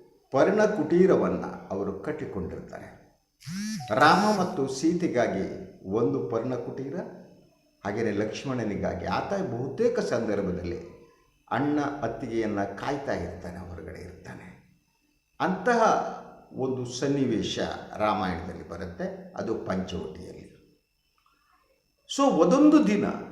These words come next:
ಸೀತೆಗೆ ಒಂದು ಮಾಯಾ ಜಿಂಕೆ ಕಾಣುತ್ತೆ. ಇದು ಬಹಳಷ್ಟು ಜನರಿಗೆ ಗೊತ್ತಿರುತ್ತೆ, ಆದರೆ ನಾನು ಇದನ್ನ ನೋಡುವ ರೀತಿ ಬೇರೆ.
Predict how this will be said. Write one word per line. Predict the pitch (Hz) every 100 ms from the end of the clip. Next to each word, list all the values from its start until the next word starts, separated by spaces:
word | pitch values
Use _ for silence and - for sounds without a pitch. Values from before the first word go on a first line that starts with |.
| - - - _ _ _ _ _ _ _ _ _ -
ಸೀತೆಗೆ | - 196 226 208 185 95 - - - - - _ _ _ _ _ -
ಒಂದು | 135 135
ಮಾಯಾ | 120 107 131 156 165 151 123
ಜಿಂಕೆ | 107 104 92 104
ಕಾಣುತ್ತೆ. | 87 82 - - 107
ಇದು | 165 233
ಬಹಳಷ್ಟು | 160 160 175 214
ಜನರಿಗೆ | 208 202 208
ಗೊತ್ತಿರುತ್ತೆ, | - 110 - 98 92 - -
ಆದರೆ | 123 160
ನಾನು | 165 160 190 190
ಇದನ್ನ | 220 208 - - - -
ನೋಡುವ | 127 160 165 135
ರೀತಿ | 113 120 - 98
ಬೇರೆ. | 90 - - - - -